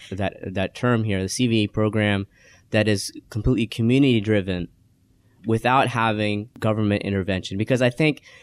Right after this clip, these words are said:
this is always gonna be a hard sell for, uh, uh, for especially Muslims in America, whether you're an immigrant Muslim from just, like, first generation, whether you're, um, an African-American Muslim who's had, um, communities who've had, uh, very difficult experiences with law enforcement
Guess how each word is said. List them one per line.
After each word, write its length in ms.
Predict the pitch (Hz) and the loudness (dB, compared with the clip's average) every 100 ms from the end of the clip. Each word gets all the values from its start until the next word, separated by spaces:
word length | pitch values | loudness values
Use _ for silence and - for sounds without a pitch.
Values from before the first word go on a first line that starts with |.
| - | -2
this 200 | 147 - | -2 0
is 60 | - | 0
always 300 | 123 143 135 | 4 4 4
gonna 180 | 135 117 | 2 0
be 120 | 110 | 0
a 60 | 101 | 0
hard 260 | 104 98 | 0 -2
sell 360 | - 90 92 - | -2 -4 -6 -8
for, 240 | - 101 95 | -2 0 0
uh, 120 | 98 - - | -4 -8 -8
uh, 240 | - 101 - | -4 -4 -2
for 120 | 107 | -2
especially 340 | 101 120 - 104 | -2 -2 -2 0
Muslims 300 | 110 110 107 | 0 -2 -2
in 60 | |
America, 440 | 98 95 90 98 95 _ _ _ - | 0 0 -2 -10 -12 _ _ _ -2
whether 260 | 107 104 | 0 2
you're 460 | 101 98 98 95 92 | 0 0 0 2 0
an 280 | - 92 90 | -2 -4 -6
immigrant 380 | - 113 117 117 | -2 0 0 0
Muslim 300 | 117 - 113 | -4 -2 -2
from 200 | 107 95 | -2 -4
just, 120 | 87 | -4
like, 120 | 92 | -8
first 320 | - 113 - | -2 -2 -2
generation, 600 | - 110 113 110 - 120 117 - - | -2 2 2 2 2 2 0 -6 -12
whether 220 | - 110 104 | -2 0 0
you're, 220 | 98 101 - | -2 -4 -4
um, 200 | 101 90 | -2 -2
an 60 | 82 | -2
African-American 600 | 101 117 107 113 117 113 | -4 -2 0 2 2 2
Muslim 340 | 110 - 113 | 2 2 2
who's 200 | 107 101 | 2 0
had, 340 | - 101 95 - | 0 0 0 -2
um, 280 | 98 92 92 - | -2 -2 -4 -2
communities 320 | 110 104 98 | 0 0 0
who've 120 | 92 | -2
had, 240 | 104 95 - - - - - | -2 -2 -4 -20 -20 -20 -8
uh, 140 | 90 | -6
very 320 | 87 101 120 113 | -4 0 2 2
difficult 420 | 120 113 123 117 | 0 0 2 2
experiences 600 | 110 - 117 113 107 107 | 0 0 0 0 0 -2
with 140 | 104 107 | -2 0
law 160 | 107 | 2
enforcement 720 | 107 - 110 107 110 107 107 | 0 0 0 0 2 2 2